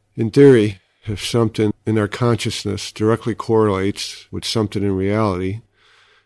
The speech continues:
it is true. Seems simple enough, but it doesn't seem to work in practice. The reality, uh, element of it is straightforward. It's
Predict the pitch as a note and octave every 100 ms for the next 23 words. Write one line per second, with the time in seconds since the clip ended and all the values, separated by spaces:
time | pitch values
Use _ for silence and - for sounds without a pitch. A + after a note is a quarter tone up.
0 | - A2+ G#2+ - - C3 G2+ - _ _
1 | _ - - D3 C#3 D3+ B2+ A#2+ A2 G#2+
2 | G#2 - G#2 G2 _ C#3+ D3+ G#2+ - G#2
3 | F#2+ G#2+ G2 - _ - - A2+ A2 G#2+
4 | G#2 - G#2 - G2+ F#2 - - - _
5 | _ _ _ _ _ - B2 C3 C#3+ D3+
6 | D3 B2+ A#2 A2 G2+ A2 A2 G#2+ G#2 G2+
7 | G2+ - A2 A2 - A#2+ G#2+ - A2 A2
8 | - - _ _ _ _ _ - - -